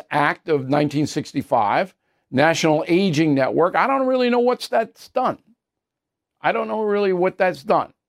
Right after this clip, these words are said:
but that was part of the Great Society. Elementary and Secondary Education Act of nineteen sixty-five, that's obviously failed. American students at this point in history probably the dumbest kids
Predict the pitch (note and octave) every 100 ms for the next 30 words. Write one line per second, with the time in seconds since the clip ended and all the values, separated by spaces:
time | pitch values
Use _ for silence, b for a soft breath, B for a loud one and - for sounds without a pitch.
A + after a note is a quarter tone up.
0 | _ _ - C3+ B2+ D#3 D#3+ - - E3+
1 | D#3+ D3 D3 D3 - A#2+ A#2+ G2 F#2 C3
2 | F#3+ b b b b - E3+ F#3 F3+ E3
3 | F3 E3+ D#3+ D#3 D3 E3 E3 D3 E3 D#3
4 | D#3+ C#3+ B2 C3 E3+ F3+ D3+ D#3+ D3+ E3+
5 | C3 C#3+ - B2 C3 C3 C3 - B2 -
6 | A2+ C3 C#3 C3+ C#3 B2 A2 F#2+ A2+ F#2+
7 | - D3 C3 D#2+ D3 A3 _ _ _ _
8 | _ _ _ - C#3 C#3+ C3+ B2 - D3+
9 | C#3 B2 D3 C#3+ - - D3 C3+ C#3 F3
10 | F3 D#3+ D#3 b b b b b _ _
11 | _ _ D#3+ B3 C4+ F#3 F#3+ F3+ E3+ E3+
12 | C#3+ A#2+ G2 D3+ F3 A3+ - - - D#3
13 | F3+ C#4 C4 - -